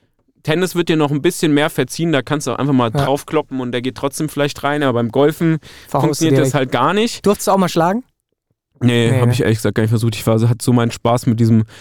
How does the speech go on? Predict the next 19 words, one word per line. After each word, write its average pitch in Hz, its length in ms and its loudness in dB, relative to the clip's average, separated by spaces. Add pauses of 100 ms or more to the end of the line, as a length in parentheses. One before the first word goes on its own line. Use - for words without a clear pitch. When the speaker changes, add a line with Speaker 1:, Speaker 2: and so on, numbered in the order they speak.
(120)
Speaker 1:
der 117 60 0
hat 165 80 -6
auch 180 100 -2
ordentlich 240 320 0
Zug - 160 0
gehabt, 123 240 0
mit 127 120 -2
diesem 131 140 2
Speaker 2:
Ja, 127 80 2
ja. 127 60 2
Speaker 1:
Elektro-Caddy, 185 680 0
da 165 260 2
bin 165 140 -4
ich 170 180 2
da 156 120 0
durch 151 160 -2
die - 140 -4
Anlage 113 400 2
gepaced. 123 720 -2